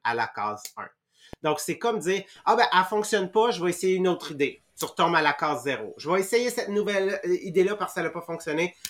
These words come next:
Tu retombes à zéro. Alors que, même si l'idée a pas fonctionné, puis même si après plusieurs tentatives, elle ne fonctionne pas, mais qu'à chaque fois, t'as eu ton processus d'analyse, ben, quand tu vas commencer une nouvelle idée, tu repartiras pas à zéro.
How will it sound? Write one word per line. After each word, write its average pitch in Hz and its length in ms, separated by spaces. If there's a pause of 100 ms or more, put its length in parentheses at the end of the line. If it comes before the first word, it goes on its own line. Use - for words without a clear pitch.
(160)
Tu 185 80
retombes 165 300
à 139 80
zéro. 117 340 (400)
Alors 170 540
que, 185 300 (680)
même 262 480
si - 340
l'idée 180 600
a 143 140
pas 170 200
fonctionné, 131 560
puis - 140
même 247 160
si 233 100
après 180 240
plusieurs 220 380
tentatives, 160 520
elle 127 140
ne 127 100
fonctionne 147 500
pas, 190 120
mais 185 140
qu'à - 160
chaque - 320
fois, 185 120
t'as 156 140
eu 135 120
ton 120 120
processus 123 540
d'analyse, 120 680 (440)
ben, 143 120
quand 214 140
tu 170 160
vas 165 240 (160)
commencer 233 580
une 170 140
nouvelle 143 300
idée, 139 400 (340)
tu - 80
repartiras 123 460
pas 147 140
à 131 60
zéro. 110 320